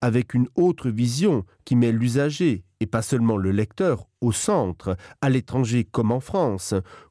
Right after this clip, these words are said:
conforte ceux qui sont prêts à penser autrement la bibliothèque.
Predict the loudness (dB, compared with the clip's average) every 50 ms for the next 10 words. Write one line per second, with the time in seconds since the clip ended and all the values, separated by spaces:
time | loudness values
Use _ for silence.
0 | -4 0 0 0 0 0 -2 -2 -2 -2 -2 0 0 0 0 0 -2 -4 -2 -2
1 | -4 -4 -2 0 0 0 0 -2 -2 0 0 0 0 0 -2 -2 -2 -2 -2 0
2 | 0 0 0 -2 -6 _ _ _ _ _ 0 0 0 0 -2 -2 0 0 2 2
3 | 2 0 -2 -4 _ -6 -4 -2 -2 0 0 0 0 2 0 0 0 -2 -4 -4
4 | -4 -4 -6 _ -8 -6